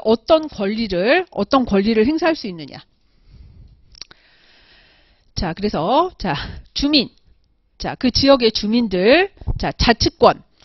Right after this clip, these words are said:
주민이 어떤 자치권을 가지고 권리를 행사할 수 있는가.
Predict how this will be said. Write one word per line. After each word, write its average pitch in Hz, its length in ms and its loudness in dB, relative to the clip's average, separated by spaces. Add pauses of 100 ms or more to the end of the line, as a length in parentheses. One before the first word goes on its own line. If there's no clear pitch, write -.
(360)
주민이 320 380 0
어떤 277 340 2
자치권을 262 640 0
가지고 202 420 -4
권리를 226 420 0
행사할 320 280 0
수 - 120 -6
있는가. 165 360 -10